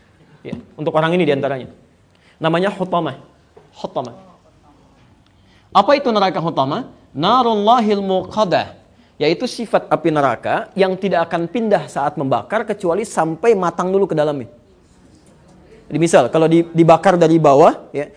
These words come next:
nanti orang ini cara dibakarnya di neraka itu diikat, Bu.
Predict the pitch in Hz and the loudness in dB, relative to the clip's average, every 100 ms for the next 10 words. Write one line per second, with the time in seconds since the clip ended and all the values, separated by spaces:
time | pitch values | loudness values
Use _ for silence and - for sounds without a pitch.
0 | - 170 180 254 190 185 175 190 240 190 | -6 -4 0 4 4 4 2 0 2 4
1 | 175 175 160 - 143 151 196 165 143 113 | 4 4 2 0 -2 -2 -4 -2 -4 0
2 | 147 214 - 202 190 196 196 156 | 0 0 -2 -4 -2 0 -2 -2